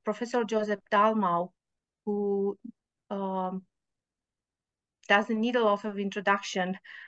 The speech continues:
uh, as he's the, the name associated with autoimmune encephalitis in, um, all the world, and, um, who has di-, discovered in two thousand and seven the first, uh, antibody, anti-N M, uh, anti-N M D A,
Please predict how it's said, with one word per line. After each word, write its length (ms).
uh, 380
as 260
he's 380
the, 400
the 220
name 360
associated 680
with 240
autoimmune 420
encephalitis 1040
in, 600
um, 420
all 240
the 160
world, 360
and, 300
um, 680
who 140
has 420
di-, 160
discovered 480
in 180
two 120
thousand 360
and 160
seven 460
the 80
first, 720
uh, 260
antibody, 840
anti-N 360
M, 180
uh, 220
anti-N 280
M 140
D 200
A, 260